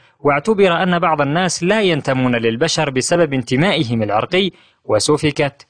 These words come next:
دماؤهم بكل سهولة. وقعت حروب بين الشرق والغرب والاشتراكيين والرأسماليين واليسار واليمين، ولهذا السبب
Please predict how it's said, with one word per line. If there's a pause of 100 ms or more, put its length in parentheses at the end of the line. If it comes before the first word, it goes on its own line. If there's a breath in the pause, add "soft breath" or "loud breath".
دماؤهم
بكل
سهولة. (640)
وقعت
حروب
بين
الشرق
والغرب
والاشتراكيين
والرأسماليين
واليسار
واليمين، (380 soft breath)
ولهذا
السبب